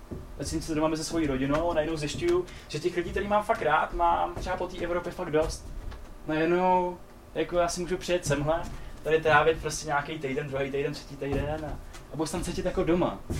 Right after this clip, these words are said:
protože ten domov si tam prostě vytvořím. To je takový hezký. Tak. Jo, a další věc, který se teď chci dostat, tak je jako nějak strach, s kterým jsem pracoval.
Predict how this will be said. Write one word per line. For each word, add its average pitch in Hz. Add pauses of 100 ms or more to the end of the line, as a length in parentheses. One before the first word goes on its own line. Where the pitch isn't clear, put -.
(260)
protože 147 (400)
ten 143
domov 147
si -
tam 160
prostě 160
vytvořím. 147 (440)
To 131
je 135
takový 143
hezký. - (1120)
Tak. - (1000)
Jo, 143
a 135
další 147
věc, 175 (220)
který 147
se 151
teď 151
chci 139
dostat, 151
tak 147
je 147
jako 147
nějak 156 (680)
strach, 120
s -
kterým 123
jsem 127
pracoval. -